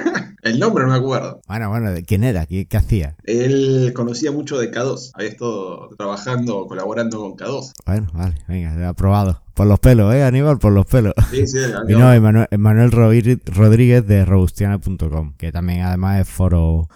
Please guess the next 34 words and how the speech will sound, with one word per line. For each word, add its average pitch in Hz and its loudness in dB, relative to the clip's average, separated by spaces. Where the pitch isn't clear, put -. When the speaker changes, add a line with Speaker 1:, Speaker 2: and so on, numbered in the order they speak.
Speaker 2:
es 95 -2
moderador 90 2
del 85 -2
foro 85 -4
oficial 85 -6
de 82 -6
español 82 -2
en 78 -8
K 80 -6
dos. 90 -4
Speaker 1:
Bien. - -8
Speaker 2:
Así 71 -12
que, 67 -10
bueno, 101 0
pues 101 2
el 104 -6
caso 117 0
es 127 0
que 127 0
en 101 2
el 101 0
último 107 0
programa 110 2
comentaba 92 -2
con 104 2
Emanuel 110 0
que 98 2
había 92 2
sa-, 101 0
se - -2
podía 98 2
enviar 107 2
ya 110 0
las, 92 -4